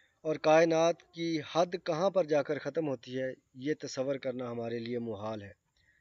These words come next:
यानी कायनात इनफिनिट है, लामहदूद है, इसकी वसतों का अंदाज़ा लगाना इंसान के बस की बात नहीं है। एक एक सितारा दूसरे सितारे से लाखों करोड़ों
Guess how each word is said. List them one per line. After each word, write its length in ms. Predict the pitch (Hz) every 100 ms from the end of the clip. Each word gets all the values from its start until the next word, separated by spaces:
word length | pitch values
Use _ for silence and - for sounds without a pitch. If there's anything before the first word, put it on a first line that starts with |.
| _ _
यानी 240 | 123 135 147 - _ -
कायनात 640 | 139 139 135 139 147 143 _ -
इनफिनिट 600 | 151 147 - 160 165 147
है, 100 | 139
लामहदूद 840 | 120 135 139 131 117 113 131 139
है, 180 | 127 120
इसकी 280 | 143 - 151
वसतों 460 | 123 127 143 151 143
का 120 | 135
अंदाज़ा 520 | 123 117 117 120 127 - _ _ -
लगाना 480 | 120 123 127 131 135
इंसान 540 | 131 123 - 120 127
के 120 | 123
बस 220 | 113 117 -
की 120 | 113
बात 280 | 104 104 104
नहीं 240 | 98 98
है। 60 | 90 _ _ _ _ _ _ _ _ _ _ _ _ _ _ _ _
एक 300 | 170 190 208
एक 220 | 175 175 -
सितारा 400 | - 147 147 151
दूसरे 360 | 151 147 175
सितारे 340 | 165 139 135 135
से 280 | - 139
लाखों 500 | 131 127 143 - 165
करोड़ों 500 | 143 147 151 160 156